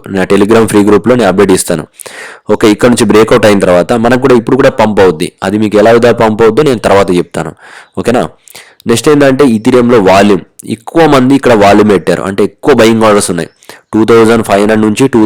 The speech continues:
థౌజండ్ సెవెన్ హండ్రెడ్ మధ్యలో చూడండి మీరే ఎంత స్పైక్స్ వచ్చాయో. కాబట్టి అక్కడ ఒక ట్రాప్ అవుద్ది. వాళ్ళకన్నా కొద్దిగా కిందికి వెళ్ళి మార్కెట్ ఇంక్రీజ్ చేస్తాడు, అదొక ట్రాప్ అన్నట్టు. నెక్స్ట్ ఏంటంటే Ethereum అనే స్టేబుల్ కాయిన్లో,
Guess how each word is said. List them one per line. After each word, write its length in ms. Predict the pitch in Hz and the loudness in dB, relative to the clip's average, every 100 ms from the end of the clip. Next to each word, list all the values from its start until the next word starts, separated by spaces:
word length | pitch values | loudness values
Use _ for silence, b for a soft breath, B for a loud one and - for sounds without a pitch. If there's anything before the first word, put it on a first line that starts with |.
| 107 | 2
థౌజండ్ 340 | 104 110 113 101 | 2 0 -2 0
సెవెన్ 220 | 95 101 | 0 0
హండ్రెడ్ 200 | 98 98 92 | 0 0 -2
మధ్యలో 320 | 90 101 123 127 | -2 0 0 0
చూడండి 280 | 127 135 104 101 | 0 2 2 0
మీరే 160 | 101 87 101 | 0 0 -4
ఎంత 160 | 117 123 | -4 -4
స్పైక్స్ 320 | - 110 117 107 | 0 -2 0 -2
వచ్చాయో. 280 | - 87 78 B B B B B - | 0 -2 -2 B B B B B -10
కాబట్టి 380 | - 113 113 143 151 143 | -4 -2 -2 0 0 0
అక్కడ 120 | - 113 | 0 0
ఒక 80 | 107 | 0
ట్రాప్ 240 | - - 127 | 2 2 2
అవుద్ది. 260 | 107 98 90 _ b b b 95 | 0 0 -4 _ b b b -2
వాళ్ళకన్నా 440 | 107 131 131 131 131 | 2 2 2 0 0
కొద్దిగా 200 | 120 113 | 0 0
కిందికి 260 | 117 123 131 | 0 0 2
వెళ్ళి 200 | 123 120 180 - 98 | 2 2 0 -2 -2
మార్కెట్ 300 | 104 117 107 | -2 0 0
ఇంక్రీజ్ 280 | 101 95 98 92 | 0 0 0 0
చేస్తాడు, 300 | 87 85 78 _ b b b | -2 -4 -8 _ b b b
అదొక 320 | 95 95 98 - | -4 -2 -2 -2
ట్రాప్ 260 | 110 117 107 | 0 0 0
అన్నట్టు. 300 | 87 80 - - B B B 113 | -2 -4 -8 -12 B B B -6
నెక్స్ట్ 200 | 107 143 | -2 0
ఏంటంటే 360 | 139 131 123 139 110 | 0 0 0 0 0
Ethereum 340 | 123 127 120 | 0 0 2
అనే 100 | 120 113 | 0 0
స్టేబుల్ 320 | - 107 120 117 | 0 0 2 2
కాయిన్లో, 340 | 113 107 107 | 0 0 0